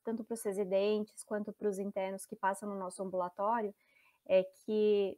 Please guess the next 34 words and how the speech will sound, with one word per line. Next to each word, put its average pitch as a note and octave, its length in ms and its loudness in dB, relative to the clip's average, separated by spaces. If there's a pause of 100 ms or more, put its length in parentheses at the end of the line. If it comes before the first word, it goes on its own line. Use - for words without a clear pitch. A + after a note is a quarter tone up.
(140)
se - 320 -4
qualquer A#3 420 0
cri-, C4 340 4
qualquer A3+ 300 2
criança C4 360 2
que A3 120 -8
teve G#3+ 640 2
alguma A3+ 600 2
infecção G#3+ 540 -4
urinária G3 500 2
em F#3+ 60 -4
qualquer A3 440 -2
idade, G3+ 680 2 (320)
ela G#3+ 340 2
deve G#3+ 340 6
ser A#3+ 360 0
investigada A3+ 880 -2
sim. F#3+ 340 -4 (400)
E G3+ 80 -2
eu G3+ 100 6
friso A#3 340 -4
bastante G#3+ 640 -2
a, G3 140 2 (120)
a G3+ 40 2
importância G#3 680 0
da G3+ 80 -2
investigação G3 600 -4
da F#3+ 80 -6
infecção F#3+ 400 -8
urinária, G#3 640 0 (420)
porque G#3 800 2
a G3 100 0
longo A3+ 340 4
prazo, G#3 500 2